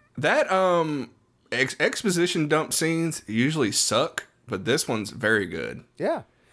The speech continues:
Speaker 2: Well, it also helps that, like, the, the history behind it and all that stuff is, like, pretty intri-,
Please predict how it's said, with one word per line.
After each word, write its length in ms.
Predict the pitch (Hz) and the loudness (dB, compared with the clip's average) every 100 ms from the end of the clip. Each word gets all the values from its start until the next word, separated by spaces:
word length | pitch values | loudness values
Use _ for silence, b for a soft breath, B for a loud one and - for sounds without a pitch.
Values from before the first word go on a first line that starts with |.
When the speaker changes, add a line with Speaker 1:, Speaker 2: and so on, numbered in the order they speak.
| b | b
Speaker 2:
Well, 180 | - 214 | -2 2
it 140 | 294 | 2
also 320 | 381 440 - 196 | 2 0 0 2
helps 300 | 190 185 160 | 2 0 -2
that, 100 | 127 | -2
like, 260 | 120 - | -2 -4
the, 300 | 143 131 110 | 0 0 0
the 180 | - 143 | 0 0
history 480 | 131 165 - 139 120 | 2 0 0 -4 -4
behind 380 | 104 117 135 127 | -4 -4 -4 -4
it 160 | 107 - _ - | -8 -12 _ -10
and 80 | 151 | -6
all 120 | 143 | -2
that 120 | 139 131 | -2 0
stuff 220 | 135 120 | 0 0
is, 120 | 110 | -2
like, 140 | 113 - _ _ _ _ _ _ b b b _ _ | -4 -6 _ _ _ _ _ _ b b b _ _
pretty 280 | 208 185 151 | 2 4 2
intri-, 220 | 123 160 | 0 -2